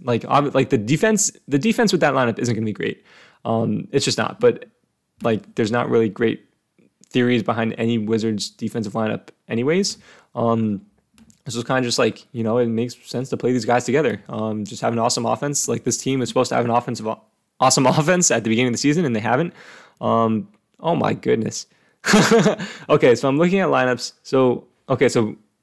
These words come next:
wait, what? Okay, so Bradley Beal, Davis Bertans, Russell Westbrook, and Garrison Matthews have played together on the floor this season for only twenty-four possessions.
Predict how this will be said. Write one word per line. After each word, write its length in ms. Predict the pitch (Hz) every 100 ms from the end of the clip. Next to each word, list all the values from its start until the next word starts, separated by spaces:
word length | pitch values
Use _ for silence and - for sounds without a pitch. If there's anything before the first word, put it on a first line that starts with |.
| -
wait, 120 | 117
what? 520 | 107 131 359 - - _ - -
Okay, 180 | 151 143
so 100 | 123
Bradley 360 | 113 151 208
Beal, 240 | 135 151 143
Davis 260 | 120 131
Bertans, 400 | 147 127 123 120
Russell 220 | 113 123
Westbrook, 300 | 113 120 143
and 100 | 120
Garrison 280 | 104 120 117
Matthews 440 | 110 113 147 170 - - -
have 180 | 123 123
played 160 | 139 123
together 380 | 120 120 143
on 140 | 135 120
the 40 |
floor 240 | 113 123 131
this 140 | 131
season 320 | 147 139 147
for 240 | 131 135 -
only 240 | 139 135
twenty-four 800 | - - _ 226 220 - 165 180
possessions. 680 | 170 123 117 123 - 110 -